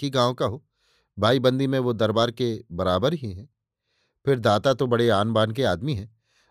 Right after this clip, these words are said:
धुन में आ गए तो अमल आरोग पर आ सकते हैं, सब ठाकुर उनका साथ देंगे।" "हे भगवान, अमल आरोगने का अभिप्राय है मरने मारने की ठान लेना।" बहुत देर तक मैं एक टक केसर की ओर देखती रही, फिर मैंने कहा,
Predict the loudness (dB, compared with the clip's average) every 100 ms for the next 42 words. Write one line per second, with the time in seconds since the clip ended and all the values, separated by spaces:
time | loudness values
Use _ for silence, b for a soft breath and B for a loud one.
0 | -4 0 2 4 4 4 2 2 2 4
1 | 4 4 2 0 2 2 0 -6 -8 -12
2 | -14 _ _ _ _ _ -4 -4 0 0
3 | 0 -2 -2 -4 -2 -2 -2 -8 -10 -12
4 | -20 _ _ _ _ _ _ _ _ _
5 | 0 4 4 2 -4 -8 -10 _ _ _
6 | _ _ 0 2 4 4 4 2 0 0
7 | 2 2 -2 -2 0 2 0 0 -2 0
8 | -2 -2 -4 -8 -10 -10 -10 -10 -16 -20
9 | _ _ _ _ b b -2 2 2 2
10 | 0 0 -2 0 0 -2 -4 -6 -2 -2
11 | -2 -4 -2 -2 -4 -8 -6 -8 -8 -10
12 | _ _ _ _ -2 0 0 -2 -2 -4
13 | -6